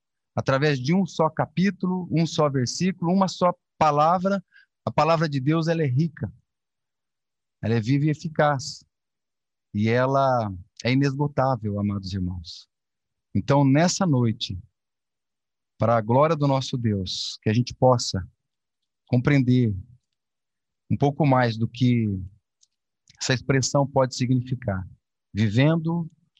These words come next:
para a glória de Deus. Então, Hebreus, no capítulo dois, versículo quinze, diz assim:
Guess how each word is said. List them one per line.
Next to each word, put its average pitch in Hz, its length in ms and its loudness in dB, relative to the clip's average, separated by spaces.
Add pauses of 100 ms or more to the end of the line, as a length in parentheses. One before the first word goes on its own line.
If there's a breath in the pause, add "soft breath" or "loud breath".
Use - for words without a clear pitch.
(140)
para 117 220 2
a - 20 2
glória 117 380 0
de 117 100 -2
Deus. 92 640 -8 (520)
Então, 151 160 2
Hebreus, 147 360 4
no 139 80 2
capítulo 135 440 0
dois, 147 560 0 (560)
versículo 123 520 2 (240)
quinze, 104 560 2 (1300)
diz 127 140 4
assim: 113 420 0